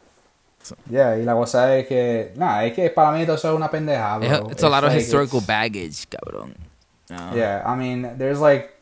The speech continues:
Speaker 2: there's things that I get with the tax system and all that, but at the same time, it's like,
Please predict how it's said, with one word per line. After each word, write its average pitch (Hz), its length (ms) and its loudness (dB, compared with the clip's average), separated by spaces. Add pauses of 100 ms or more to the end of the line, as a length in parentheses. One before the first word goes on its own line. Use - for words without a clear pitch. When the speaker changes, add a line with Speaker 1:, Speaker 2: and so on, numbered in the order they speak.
(680)
Speaker 2:
there's 139 320 -4
things 151 460 0
that 135 100 2
I 131 80 4
get 135 280 4
with 127 120 -4
the 120 80 -4
tax 127 320 0
system 123 340 -8
and 123 80 -6
all 123 200 -2
that, 120 420 -2
but 113 160 -6
at 107 100 -6
the - 100 -18
same 120 220 -4
time, 123 340 -6
it's 113 120 -8
like, 110 400 -6